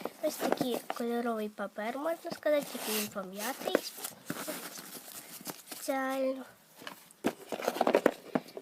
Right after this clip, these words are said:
Такий степлер. Ось ці, ну, для степлера.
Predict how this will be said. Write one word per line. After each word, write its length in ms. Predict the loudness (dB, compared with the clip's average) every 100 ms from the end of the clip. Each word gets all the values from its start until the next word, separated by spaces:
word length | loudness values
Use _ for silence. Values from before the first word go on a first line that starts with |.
| -6
Такий 360 | -6 -2 -2 -2
степлер. 800 | -2 -2 -2 -4 -2 -2 -2 -10 -20 -20 -20 -20 -20 -20 _ _ _ -20 -16 -16 -18 -14 -6 -6 -6 -12 -8 -2 4 12 12 12 8 8 4 4 8 10 8 0 -6 -4 -4 0 2 6 6 4 -2 -6 -6 -4 2 4
Ось 180 | 4 2 -8 -12 -16 -20 -20 _ -20 -20 -20 -20 -20 -20 -18 -12
ці, 440 | -8 -6 -4 -6 -6 -10 _ -8
ну, 200 | -2 -2
для 140 | -2
степлера. 760 | -4 -4 -4 -2 -2 -2 -4